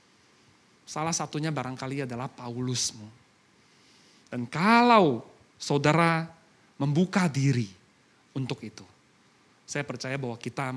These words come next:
akan menjadi orang-orang Kristen yang sama-sama bertumbuh. Dan satu hari nanti kita, sebagai Aquila atau Priscilla, kita akan melihat,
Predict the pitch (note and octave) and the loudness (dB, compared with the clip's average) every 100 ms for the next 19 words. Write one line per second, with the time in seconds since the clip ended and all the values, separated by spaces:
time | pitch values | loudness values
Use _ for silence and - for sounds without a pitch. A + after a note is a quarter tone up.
0 | B2 - - A#2+ A2+ A2+ C3 - A#2+ A#2 | -10 -12 -8 -6 -6 -6 -8 -8 -10 -10
1 | A#2+ A2 A2+ B2 - B2+ A2+ - B2+ B2 | -12 -12 -10 -10 -10 -10 -6 -6 -4 -4
2 | A#2+ B2 A#2 A2+ A#2 A#2+ A2+ A2+ B2 B2 | -6 -8 -8 -10 -10 -10 -8 -8 -8 -10
3 | _ _ _ - A#2+ E3 E3 E3 C#3 C3+ | _ _ _ -12 -4 -2 0 0 -2 -4
4 | C3 B2+ B2 D3+ - G3+ - G#2+ - _ | -4 -6 -6 -6 -4 -4 -4 -10 -14 _
5 | _ _ _ _ _ _ _ _ _ - | _ _ _ _ _ _ _ _ _ -8
6 | - C3+ F#3 G3+ D3+ - F#3 F3 F3 E3 | 0 4 6 4 0 -2 4 6 4 2
7 | C3+ C#3+ - - B2+ A#2 D#3 D#3 C#3 B2 | -2 -4 -4 -4 -6 -4 -4 -4 -4 -6
8 | C3 C#3+ C#3+ | -6 -6 -8